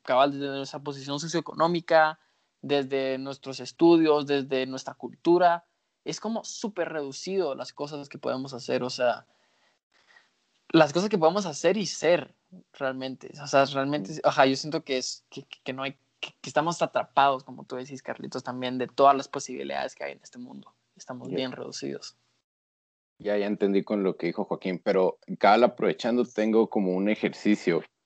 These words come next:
Speaker 2: Primero, explicando que el, nuestras mentes están muy limitadas, ¿verdad? Y que esto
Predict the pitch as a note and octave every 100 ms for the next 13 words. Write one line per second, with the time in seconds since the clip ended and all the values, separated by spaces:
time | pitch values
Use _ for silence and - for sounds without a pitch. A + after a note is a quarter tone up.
0 | _ _ _ G#2+ A#2+ D#3 E3 - B2+ -
1 | G#2+ A#2 A2+ A#2 A#2 A2+ G#2+ G2 - _
2 | _ _ _ _ _ - - C#3+ A#2+ B2
3 | G#2 A2 A2+ B2+ - A2+ A#2 A#2+ A#2+ B2+
4 | G#2 - F2 F#2 F#2 E2 D#2+ F2 F#2 _
5 | _ _ _ _ - A2 F#2+ A2 G#2 -
6 | A#2+ A2 G#2+